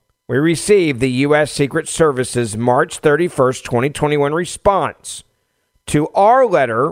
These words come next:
regarding reports that Secret Service agents were involved in an October two thousand eighteen incident regarding Hunter Biden's discarded firearm when he was no longer a protectee,"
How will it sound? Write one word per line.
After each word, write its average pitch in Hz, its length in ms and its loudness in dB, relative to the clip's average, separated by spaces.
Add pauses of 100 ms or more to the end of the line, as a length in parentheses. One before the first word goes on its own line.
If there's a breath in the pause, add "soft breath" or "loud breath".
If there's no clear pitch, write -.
regarding 143 640 2 (160)
reports 151 640 2
that 139 160 0
Secret 135 440 -2
Service 196 420 0 (120)
agents 156 540 0
were 117 180 0
involved 147 600 2 (400 soft breath)
in 196 160 2
an 233 100 -2
October 185 600 0
two 156 220 -4
thousand 156 380 0
eighteen 151 480 0
incident 160 680 -2 (500)
regarding 147 500 0
Hunter 151 440 -2
Biden's 139 680 -2 (500 soft breath)
discarded 160 720 0
firearm 151 840 0 (480)
when 110 100 -2
he 127 60 0
was 120 160 -2
no 180 200 4
longer 180 540 2
a 139 160 0
protectee," 143 960 0